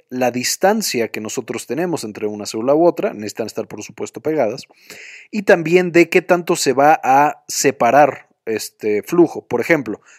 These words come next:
si nosotros tenemos una neurona que le transmite cuatro iones, por poner un número completamente arbitrario,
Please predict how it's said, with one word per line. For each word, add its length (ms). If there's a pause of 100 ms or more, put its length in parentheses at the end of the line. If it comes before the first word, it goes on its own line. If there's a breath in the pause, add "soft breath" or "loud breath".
si 120
nosotros 440
tenemos 480
una 200
neurona 420
que 360 (240)
le 160
transmite 460
cuatro 400
iones, 420
por 220
poner 300
un 120 (140)
número 460 (360 soft breath)
completamente 600
arbitrario, 560